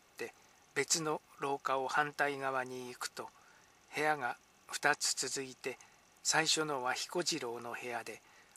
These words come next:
奥のは殺された支配人新助の部屋でした。「皿小鉢の壊れた音がしたと言っ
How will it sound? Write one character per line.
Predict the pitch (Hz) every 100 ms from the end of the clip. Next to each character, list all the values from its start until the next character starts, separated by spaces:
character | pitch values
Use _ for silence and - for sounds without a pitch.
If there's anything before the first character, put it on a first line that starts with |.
| -
奥 | - - 147
の | 123
は | 113 120 - -
殺 | - 147
さ | 151 143
れ | 135
た | - 131
支 | -
配 | 139 147 143
人 | 131 117 117 117 - - -
新 | - - 175
助 | - - 131
の | 120
部 | 120 120
屋 | 117
で | -
し | - -
た。 | - - _ - _ _ - - - -
「皿 | - 143 143 165
小 | - 165
鉢 | 151 - 127
の | 127 131
壊 | - 147 165
れ | 156
た | 139
音 | 127 147
が | 127
し | 120 -
た | 131
と | 127
言 |
っ | 120